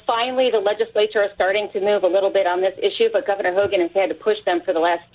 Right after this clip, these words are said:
seven years to get it done. And there has been some movement on the retirement tax for people's pensions and their Social Security to make sure that Maryland doesn't continue to be the highest retirement tax state in the country. And we want to be able to continue on that trend. We need to be able to make sure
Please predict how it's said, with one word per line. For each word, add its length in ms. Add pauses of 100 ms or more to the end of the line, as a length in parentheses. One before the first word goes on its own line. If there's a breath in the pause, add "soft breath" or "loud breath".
seven 320
years 320
to 80
get 160
it 100
done. 320
And 160
there 100
has 320
been 200
some 200
movement 320
on 100
the 40
retirement 560
tax 260 (140)
for 180
people's 440
pensions 500
and 100
their 140
Social 260
Security 520
to 80
make 200
sure 320
that 280 (400 loud breath)
Maryland 400
doesn't 240
continue 560
to 80
be 260
the 80
highest 400
retirement 480
tax 280
state 280
in 160
the 60
country. 580 (380 loud breath)
And 180
we 100
want 220
to 60
be 100
able 140
to 100
continue 540
on 140
that 180
trend. 360 (160)
We 180
need 360
to 80
be 80
able 200
to 80
make 200
sure 380